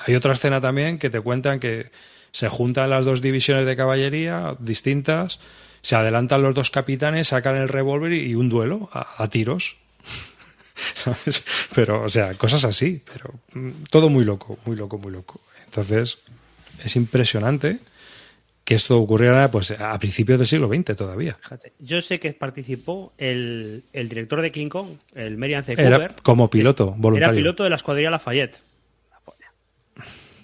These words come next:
Speaker 1: Sí, era, aquí, ¿cómo se llama? El, el, el grupo, no me acuerdo ahora cómo se llama el grupo de aviación de voluntarios, pero llevaban aviones franceses.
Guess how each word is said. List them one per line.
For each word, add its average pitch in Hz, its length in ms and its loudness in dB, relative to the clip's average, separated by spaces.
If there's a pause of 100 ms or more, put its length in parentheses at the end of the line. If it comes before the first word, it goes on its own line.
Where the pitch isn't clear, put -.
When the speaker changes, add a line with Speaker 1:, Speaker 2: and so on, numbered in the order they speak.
(600)
Speaker 1:
Sí, - 180 -8
era, 143 560 0 (300)
aquí, 117 220 -2
¿cómo 151 180 4
se 117 80 0
llama? 117 340 2
El, 104 200 -2 (140)
el, 90 1000 -4
el 110 180 0
grupo, 107 720 2
no 123 120 2
me 127 80 4
acuerdo 104 220 4
ahora 101 100 2
cómo 101 120 -2
se 101 100 -6
llama 98 120 -2
el 98 60 0
grupo 104 240 0
de 98 180 -2
aviación 98 420 -2
de 104 60 2
voluntarios, 98 500 0
pero 107 120 -2
llevaban 110 240 2
aviones 131 260 4
franceses. 120 380 2